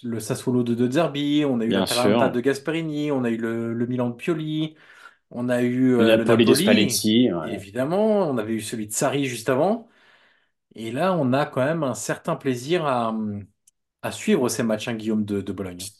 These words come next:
Speaker 2: Écoute, c'est, euh, c'est un jeu proactif, c'est un jeu plaisant, c'est une équipe qui est très hybride. Euh, on parlera des joueurs ensuite, mais on va dire qu'ils sont pas cantonnés à un seul rôle.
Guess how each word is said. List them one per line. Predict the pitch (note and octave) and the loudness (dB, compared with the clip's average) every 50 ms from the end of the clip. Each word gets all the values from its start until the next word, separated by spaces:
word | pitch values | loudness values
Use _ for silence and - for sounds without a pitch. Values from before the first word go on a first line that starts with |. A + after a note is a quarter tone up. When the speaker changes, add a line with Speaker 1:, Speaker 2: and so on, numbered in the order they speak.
| _ _ - - - - - - _ _ - | _ _ -16 -14 -14 -14 -14 -16 _ _ -2
Speaker 2:
Écoute, | G2+ G2 - - C#3 C#3 C3+ | -2 -2 4 4 6 6 6
c'est, | - - - - A#2 A2+ A2 A2+ | 4 2 2 6 6 8 8 8
euh, | A2+ A2 A2 A2 A2 A2 A2 A2 A2 A2 A2 G#2+ G#2+ G#2+ G#2 | 8 8 10 10 10 8 8 8 8 8 6 6 4 4 2
c'est | - - - - A#2 A2 | 2 -2 -2 0 2 2
un | G#2+ G#2 G#2+ | 2 2 2
jeu | G2+ F#2 G2 A2 A2 | 0 0 2 2 2
proactif, | A2+ - - - A2 A2 G#2 - _ - - - A#2 A2+ A#2 A2+ - - | 0 -2 -4 -2 -2 -2 -2 -4 _ -12 -8 -6 -4 -4 -4 -4 -6 -10
c'est | - - G2+ | -8 -6 -4
un | G#2 G#2 | -2 -4
jeu | G2+ F#2+ G#2+ G#2 G#2 | -2 0 -2 -2 -2
plaisant, | - - A2+ A2 G#2+ G2+ G#2 A2 A2 A2 A2 G#2+ A2 A2+ - - | -2 -2 0 0 0 0 0 0 0 0 0 -2 -6 -8 -10 -14
c'est | - - - - - - A2+ | -12 -10 -8 -8 0 2 4
une | A2 A2 A2 A2 | 6 6 8 6
équipe | A2 G#2+ G#2+ - - - A2+ A#2 A2+ A2+ - _ | 6 4 2 -4 -4 0 0 0 0 -2 -10 _
qui | - - - G2+ | -12 -4 -2 -2
est | G2 G2 | -2 -2
très | - - A2 G#2 G2 | -2 -4 -2 -2 -2
hybride. | G2+ G#2+ G2+ A2 G#2 A2+ A#2+ B2 A#2+ A2+ A2 - _ _ _ _ _ _ _ _ _ - | 0 0 0 2 4 6 6 4 4 0 -4 -8 _ _ _ _ _ _ _ _ _ -4
Euh, | G2 | -2
on | G2+ F#2+ F#2+ | -2 -2 -2
parlera | F2 - A2+ A2+ A2 G#2 A2 | 0 0 2 2 4 4 2
des | G#2+ A2 A2 G#2 | 2 0 0 0
joueurs | G#2+ A2 G#2+ | 2 0 2
ensuite, | G#2 A2 G#2+ - - - A#2 A#2 G#2+ - | 0 -2 -4 -8 -8 -4 -4 -4 -4 -2
mais | G#2+ G2+ G2 F#2+ G2 F#2+ F2+ - _ _ _ - - - - _ _ _ _ | -2 -2 0 0 -2 -4 -6 -8 _ _ _ -20 -20 -20 -20 _ _ _ _
on | - G2+ | 2 4
va | A2 | 4
dire | A2 A2 | 4 2
qu'ils | - - | 0 -2
sont | - - | 0 0
pas | A#2+ | 0
cantonnés | A2+ - A#2 G#2 A2+ A2+ A2+ A2+ | 0 2 0 0 4 4 4 6
à | A2 G#2+ | 4 4
un | A2 G#2 | 2 0
seul | - - A2 A2+ | 0 2 4 4
rôle. | A2 A2+ B2+ C3+ C3+ B2 G#2 F2+ | 6 6 8 6 6 6 2 -2